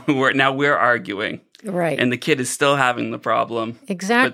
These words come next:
Speaker 1: But then
Speaker 2: And
Speaker 1: we
Speaker 2: you wanna
Speaker 1: all
Speaker 2: make
Speaker 1: kind of
Speaker 2: sure you're not arguing
Speaker 1: Right.
Speaker 2: over the kid in front of the kid.
Speaker 1: But y-, yes, but sometimes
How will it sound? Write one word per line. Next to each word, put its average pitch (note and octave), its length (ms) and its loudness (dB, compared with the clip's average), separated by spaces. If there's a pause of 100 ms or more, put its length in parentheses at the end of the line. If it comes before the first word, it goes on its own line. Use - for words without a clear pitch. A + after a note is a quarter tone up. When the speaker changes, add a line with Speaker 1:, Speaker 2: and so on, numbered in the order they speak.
Speaker 1:
But A#2+ 80 4
then - 140 0
Speaker 2:
And - 100 -2
Speaker 1:
we - 100 4
Speaker 2:
you B2+ 60 4
wanna C3+ 160 4
Speaker 1:
all - 60 2
Speaker 2:
make G2 140 0
Speaker 1:
kind A#2 120 2
of A2+ 60 2
Speaker 2:
sure G3+ 200 2
you're F#3+ 160 0
not F3+ 240 0
arguing F3 760 -2
Speaker 1:
Right. B2+ 240 2
Speaker 2:
over G#3 200 2
the E3 120 -2
kid F#3 440 2
in F3 140 -8
front G#3+ 260 0
of E3+ 60 2
the C3 80 -8
kid. - 280 -10 (280)
Speaker 1:
But F#3+ 380 0
y-, D#3+ 180 -8
yes, C#3+ 600 0 (340)
but C3+ 240 0
sometimes D3+ 800 0